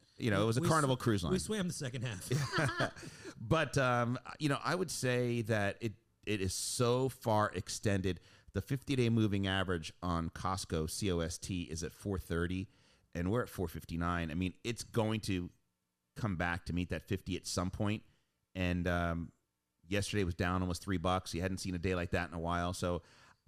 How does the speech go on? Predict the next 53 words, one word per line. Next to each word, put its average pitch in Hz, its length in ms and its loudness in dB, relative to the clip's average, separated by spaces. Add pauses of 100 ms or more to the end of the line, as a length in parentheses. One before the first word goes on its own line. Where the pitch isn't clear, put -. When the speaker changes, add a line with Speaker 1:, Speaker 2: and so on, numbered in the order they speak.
(320)
Speaker 1:
if 123 180 -4
you're 113 180 6
afraid 120 440 2
of 107 100 0
losing, 104 560 4 (840)
going 98 200 4
down 98 440 2 (280)
ten 107 200 -2
percent, 123 460 -2 (480)
if 92 100 -10
you're 104 100 0
afraid 170 220 0
of 147 100 -6
ten 135 220 0
percent 127 260 -2
downside, 98 480 0 (100)
I'd 90 200 -4
sell 73 220 -2
it. 60 80 -12 (360)
If 101 180 -4
you're 120 180 4
okay 120 240 0
with 127 100 0
the 117 80 -6
ten 131 140 0
percent 120 280 -2
downside, 123 560 0 (280)
then 101 120 0
you 104 80 4
ride 101 240 4
it 92 100 0
out 92 120 2
and 80 100 -8
see 95 100 -2
what 80 120 0
happens. - 340 -10 (480)
But 87 160 -6
that's 98 240 -2
what 90 80 0
I 82 140 0
think 76 320 -8
with 78 100 -6
Costco. 73 300 -4
It's 90 80 -6
been 151 140 -2
a 135 40 0
great 101 220 -2
stock, 64 280 -6
though. 57 200 -10
I, 92 260 -4
I 78 100 -8
totally, 95 600 -2
uh, 82 220 -2